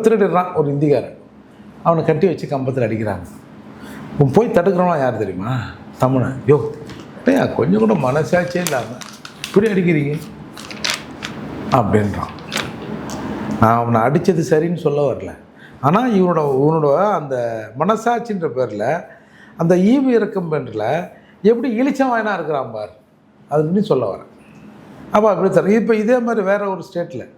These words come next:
நம்ம தமிழ்நாட்டில் பிடிச்சி ஒருத்தன் அடிக்கிறான், ஏதோ தப்பு செஞ்சுட்டா சொல்றான்னு வச்சுக்கோங்க, அங்க அந்த மாதிரி நம்ம எதிர்பார்க்க முடியுமா? ஒரு தடவை மத்திய அரசு நிறுவனம் வந்து பேங்க்ல ஒரு பதினேழு பேருக்கு வந்து கர்நாடகாவுல போஸ்டிங் போடுறாங்க. அப்படி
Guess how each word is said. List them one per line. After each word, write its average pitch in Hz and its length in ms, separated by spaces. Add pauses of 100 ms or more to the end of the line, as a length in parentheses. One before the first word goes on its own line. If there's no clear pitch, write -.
(240)
நம்ம 156 220
தமிழ்நாட்டில் 165 420
பிடிச்சி 151 220
ஒருத்தன் 135 200
அடிக்கிறான், 135 340
ஏதோ 139 180
தப்பு 131 220
செஞ்சுட்டா 131 280 (100)
சொல்றான்னு 120 300
வச்சுக்கோங்க, 98 340 (560)
அங்க 185 180
அந்த 165 120
மாதிரி 170 160
நம்ம 143 160
எதிர்பார்க்க 143 360
முடியுமா? - 340 (1300)
ஒரு 185 160
தடவை 220 260 (420)
மத்திய 180 300
அரசு 131 240 (1080)
நிறுவனம் 120 500
வந்து 135 200 (300)
பேங்க்ல 151 580
ஒரு 139 180
பதினேழு 143 440
பேருக்கு 147 320
வந்து 131 200 (760)
கர்நாடகாவுல 139 640
போஸ்டிங் 190 400
போடுறாங்க. 101 340 (800)
அப்படி 208 180